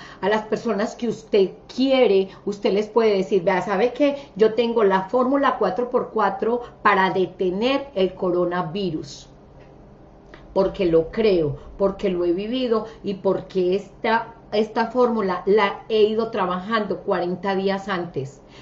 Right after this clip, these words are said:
Nosotras no la trabajamos, en otras llevamos cuarenta días trabajando esto. Estos cuatro códigos y esta fórmula la estamos trabajando hace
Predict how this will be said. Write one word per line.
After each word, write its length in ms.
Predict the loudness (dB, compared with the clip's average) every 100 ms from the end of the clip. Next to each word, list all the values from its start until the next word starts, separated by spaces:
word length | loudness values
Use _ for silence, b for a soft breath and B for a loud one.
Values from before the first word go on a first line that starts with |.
| B
Nosotras 600 | 0 2 2 2 2 2
no 220 | 4 4
la 180 | 4 4
trabajamos, 840 | 4 4 4 2 0 0 -4 -6 -18 -20 -20 -20 -4
en 180 | 4 6
otras 240 | 6 4 4
llevamos 280 | 4 2 2
cuarenta 500 | 2 2 2 2 4
días 280 | 2 0
trabajando 680 | 0 0 0 -2 -4 -2 0
esto. 440 | 0 -2 -10 -18 -18 -20 -20 -20 -20 -4 -2
Estos 300 | 2 0 4
cuatro 420 | 4 6 2 2
códigos 480 | 6 6 4 2 4
y 40 |
esta 240 | 2 2 0
fórmula 400 | 0 2 0 0
la 100 | -2
estamos 320 | -4 -6 -4
trabajando 400 | -4 -2 -2 -2
hace 280 | 0 0